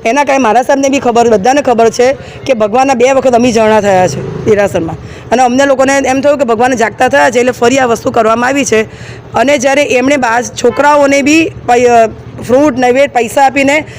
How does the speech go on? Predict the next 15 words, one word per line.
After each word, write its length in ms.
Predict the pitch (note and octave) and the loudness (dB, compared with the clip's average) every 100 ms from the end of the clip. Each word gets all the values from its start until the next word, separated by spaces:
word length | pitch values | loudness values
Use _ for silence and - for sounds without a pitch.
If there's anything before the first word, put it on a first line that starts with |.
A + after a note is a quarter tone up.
| - | -6
દબાઈ 260 | A#3 B3 D4 | -2 0 0
દેવાની 280 | C#4 C4+ C#4 | 2 2 2
કોશિશ 380 | B3+ B3+ D4 - | 0 0 -2 0
કરી, 220 | D4+ C#4 | 0 0
એ 220 | - C#4+ | 0 -2
આ 160 | C4+ C4 | -2 -2
ભાઈના 500 | A3+ C#4 - A#3 C4 | 0 -2 -2 0 2
રેફ-, 320 | A#3 - - | 0 -4 -2
આ 120 | B3 | 0
ભાઈની 320 | A3+ B3 C#4+ | 0 0 2
જોડે 220 | C4 C4 | 2 2
જ 100 | C#4+ | 0
કરવામાં 380 | - A3+ A3+ A#3 | -2 0 2 2
આવ્યું 180 | A3 A#3 | 0 0
હતું. 200 | A3+ | -2